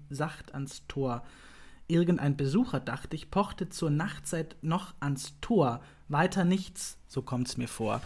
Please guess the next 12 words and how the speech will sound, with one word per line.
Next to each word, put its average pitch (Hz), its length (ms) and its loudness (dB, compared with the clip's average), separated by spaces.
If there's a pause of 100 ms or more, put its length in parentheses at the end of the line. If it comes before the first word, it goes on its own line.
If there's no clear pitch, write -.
(260)
Also 143 180 2
er 151 320 0 (200)
hat 180 200 0
natürlich 180 340 0
von, 156 380 0
von 156 180 -2
der 147 160 -2
Art 156 120 2
und 156 100 0
Weise, 147 280 0
wie 165 200 0
er, 147 340 0